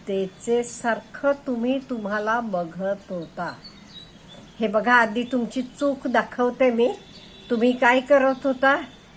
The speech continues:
तुम्ही लोक काय बोलतात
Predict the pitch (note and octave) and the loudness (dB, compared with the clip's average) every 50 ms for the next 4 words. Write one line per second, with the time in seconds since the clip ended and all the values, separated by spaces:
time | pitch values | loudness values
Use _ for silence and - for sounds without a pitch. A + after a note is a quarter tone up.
0 | - - - - - - - - - - B3+ B3 A3 A3 C4 C#4+ D4+ E4 E4+ D4+ | -20 -20 -20 -20 -20 -20 -20 -20 -6 -2 -2 0 4 4 4 4 4 2 -2 -6
1 | A#3+ G3+ F#3+ G3 G#3+ A3+ A3+ A3+ G#3 G#3+ - - C4 C4 C4+ B3+ - - C4+ C4+ | -10 -10 -6 -2 0 2 2 2 2 0 2 4 4 4 4 2 0 2 6 8
2 | C4 C4+ D4 D#4 E4+ D4+ C4+ A3 G#3+ A3 A3 G#3+ G3 F3+ - - C4 B3+ A3+ F3+ | 8 10 8 6 4 2 -2 0 0 0 0 0 -2 -6 -2 4 4 6 6 4